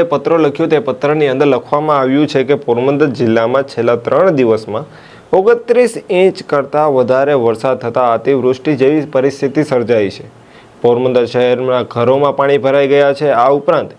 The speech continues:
વીજ પુરવઠો પણ ખોરવાઈ ગયો છે. આપની સૂચના અન્વયે વહીવટી તંત્ર પાણીના નિકાલ અને વીજ સપ્લાય પુનઃસ્થાપિત કરવાના યુદ્ધ ધોરણે કામ કરી રહી છે. પોરબંદર જિલ્લામાં ભારે વરસાદને કારણે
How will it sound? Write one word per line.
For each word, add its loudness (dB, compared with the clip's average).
વીજ 0
પુરવઠો 0
પણ 0
ખોરવાઈ 2
ગયો 2
છે. -16
આપની 0
સૂચના 0
અન્વયે 2
વહીવટી 0
તંત્ર 0
પાણીના 0
નિકાલ 0
અને 0
વીજ 2
સપ્લાય 0
પુનઃસ્થાપિત 0
કરવાના 0
યુદ્ધ 4
ધોરણે 2
કામ -2
કરી -6
રહી -12
છે. -20
પોરબંદર 2
જિલ્લામાં 0
ભારે 0
વરસાદને 0
કારણે -2